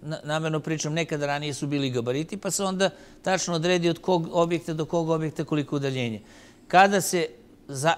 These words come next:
kada su zakoni promenjeni i definisano da se kroz planove definiše namena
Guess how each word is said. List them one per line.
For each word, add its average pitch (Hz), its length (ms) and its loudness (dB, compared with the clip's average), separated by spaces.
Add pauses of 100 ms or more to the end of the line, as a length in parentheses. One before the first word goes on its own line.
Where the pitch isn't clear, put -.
kada 156 240 2
su 160 120 -6
zakoni 165 460 2
promenjeni 147 500 -4
i 160 140 -6
definisano 165 600 -4
da 156 80 -4
se 151 180 -8
kroz 151 180 -10
planove 170 360 -2
definiše 165 540 -2
namena 143 520 2